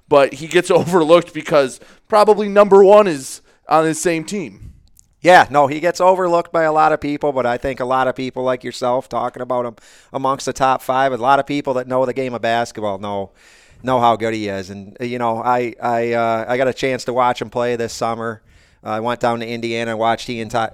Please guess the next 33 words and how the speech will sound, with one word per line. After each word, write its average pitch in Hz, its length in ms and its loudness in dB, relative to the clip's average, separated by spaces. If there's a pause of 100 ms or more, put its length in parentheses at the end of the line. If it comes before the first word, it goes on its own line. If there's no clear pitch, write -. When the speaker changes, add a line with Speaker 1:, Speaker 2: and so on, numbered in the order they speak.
Speaker 2:
he 123 260 -8
and 113 100 -8
Hunter 120 260 -4
play 117 200 -4
together 113 460 -4
on 107 120 -6
a 104 60 -10
team 113 280 -10
out 110 100 -4
of 107 60 -8
Oakland, 113 540 -4 (560)
uh, 104 440 -4 (280)
Oakland 123 340 -2
Elite, 120 400 -6
and 107 300 -10
I 113 140 -2
watched 113 400 0
him. 110 160 -6
And, 107 280 -12 (340)
I 113 80 -8
mean, 120 140 -6
there 131 120 0
was 113 80 -4
a 110 40 -10
couple 113 280 -4
games 107 340 -10
he 113 100 -10
just 101 220 -10
lit 107 180 -6
it 101 100 -8
up. 104 280 -2
And, 98 320 -12
and 101 320 -14